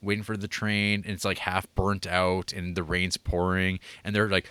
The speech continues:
"I can't believe this happened." And they, it's, like, the exact same stuff,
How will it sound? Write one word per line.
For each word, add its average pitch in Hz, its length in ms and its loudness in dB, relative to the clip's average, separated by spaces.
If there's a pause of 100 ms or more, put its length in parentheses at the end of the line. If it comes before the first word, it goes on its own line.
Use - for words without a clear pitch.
(100)
"I 95 120 0
can't 98 420 -2
believe 92 420 0
this 82 180 -2
happened." 87 480 -2
And 92 120 -2
they, 104 80 0
it's, - 220 -6
like, 104 120 -4
the 90 80 -4
exact 92 340 -2
same 90 200 -2
stuff, - 460 -4